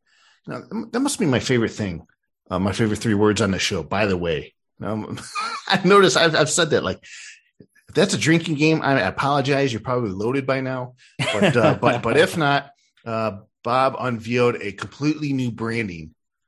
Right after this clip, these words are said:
Speaker 1: and
Speaker 2: Right.
Speaker 1: colors, and it looks really good. He worked with Web Dev Studios, uh, to do that. So definitely check it out. I'll have a link to Do the Woo in the show notes. But this just makes perfect sense. And I think Bob, to me, is, is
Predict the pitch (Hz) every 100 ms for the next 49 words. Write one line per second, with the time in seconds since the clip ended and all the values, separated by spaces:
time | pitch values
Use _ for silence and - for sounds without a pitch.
0 | _ - 98 87 127 117 101 90 120 170
1 | 196 147 151 107 127 98 107 117 107 -
2 | 113 104 107 98 - 104 98 92 87 -
3 | - _ _ _ _ _ 82 82 76 73
4 | - 95 127 131 90 - 107 143 175 147
5 | - 151 135 107 110 92 - _ _ _
6 | - 98 107 101 107 101 101 101 98 92
7 | 98 98 95 - 107 98 80 123 123 208
8 | - 180 170 147 - 151 - - 143 123
9 | 113 113 156 139 127 127 135 127 110 104
10 | 120 107 98 - - - _ _ - 110
11 | 107 104 95 - - 104 90 85 -